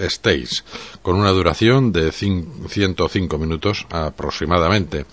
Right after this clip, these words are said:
Página web los treinta y nueve escalones punto com. Precios de las localidades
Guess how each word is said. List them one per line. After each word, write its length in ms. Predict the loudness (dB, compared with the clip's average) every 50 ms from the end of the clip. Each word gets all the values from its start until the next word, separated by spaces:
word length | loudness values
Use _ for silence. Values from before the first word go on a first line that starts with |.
| -16 -20 -20 -20 -20 -8 _
Página 380 | -2 -2 0 2 4 4 4
web 400 | 6 6 6 6 6 4 2 -2 -2
los 480 | -2 -2 0 2 2 2 2 2 -2
treinta 380 | -4 -4 -2 -2 -2 -2 -2 -2
y 40 | 0
nueve 300 | 0 2 2 2 2 2
escalones 600 | 0 -2 -6 -4 -2 -2 0 0 0 0 -2 -4
punto 500 | -6 -6 -4 -4 -4 -2 0 -2 -2 -2 -4 -4
com. 280 | 0 2 2 2 0 -2 -10 -16 -14 _
Precios 460 | -4 -4 -4 -2 -2 -2 -2 -2 -2
de 100 | -2 -2
las 260 | 0 -2 -2 -2 -4
localidades 720 | -4 -2 0 2 2 4 4 4 4 4 4 4 2 0